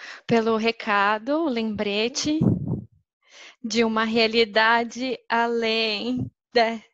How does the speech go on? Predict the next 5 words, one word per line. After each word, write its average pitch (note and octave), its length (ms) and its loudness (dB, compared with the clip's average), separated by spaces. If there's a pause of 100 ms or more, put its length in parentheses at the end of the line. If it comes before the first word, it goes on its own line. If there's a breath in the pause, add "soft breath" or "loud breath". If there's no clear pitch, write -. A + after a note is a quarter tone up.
realidade. G#3+ 960 0 (800 loud breath)
Realidade B3+ 640 4
além C4+ 240 4
de D4+ 100 2
realidades. A3 1080 -2